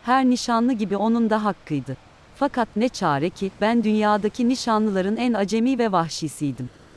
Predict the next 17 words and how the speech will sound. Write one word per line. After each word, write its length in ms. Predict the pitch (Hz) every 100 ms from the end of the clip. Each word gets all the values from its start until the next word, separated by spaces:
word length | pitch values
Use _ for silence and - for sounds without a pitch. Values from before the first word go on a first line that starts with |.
| - - - - -
Kamran'ın 600 | 277 277 262 240 202 214
bana 280 | 208 226 262
doğru 280 | 214 202 226
geldiğini 520 | 190 175 160 165 165
gördüğüm 500 | 147 160 165 180 208
zaman 340 | 170 185 196 190
ürkmüş 480 | 233 - 170 -
bir 140 | 180 170
at 160 | -
gibi 180 | 190 180
patır 320 | - 202 247
patır 320 | 233 202 - 214
kaçıyordum, 680 | 214 - 151 135 127 160 -
arkamdan 540 | 190 208 226 226 254
sapan 400 | 254 - - 226
taşı 300 | 226 202 -
yetişemiyordu." 840 | 220 190 165 - 156 135 131 127